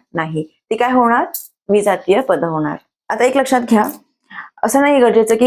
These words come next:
एक्स आणि वाय हे ह्या क्रमानेच लिहिलं गेलेलं असेल, तर एक्स वाय एक्स स्क्वेअर असंही लिहिलेलं असू शकतं तुम्हाला कन्फ्यूज करण्यासाठी. तुम्हाला कळलं पाहिजे की हे,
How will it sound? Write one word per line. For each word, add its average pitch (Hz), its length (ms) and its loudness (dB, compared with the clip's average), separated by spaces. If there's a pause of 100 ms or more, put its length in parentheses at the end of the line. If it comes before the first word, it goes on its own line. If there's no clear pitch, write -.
एक्स 240 240 0
आणि 254 160 4
वाय 240 180 2
हे 240 160 2
ह्या 240 120 2
क्रमानेच 226 500 0
लिहिलं 190 180 4
गेलेलं 170 220 4
असेल, 165 340 -2 (680)
तर 220 140 -2
एक्स 247 460 0
वाय 202 340 0
एक्स 208 240 -2
स्क्वेअर 165 340 0 (280)
असंही 269 260 2
लिहिलेलं 233 260 6
असू 220 140 -2
शकतं 175 500 -6
तुम्हाला 214 240 4
कन्फ्यूज 208 380 0
करण्यासाठी. 175 580 -4 (360)
तुम्हाला 247 240 2
कळलं 247 200 4
पाहिजे 233 320 2
की 214 220 2
हे, 240 240 2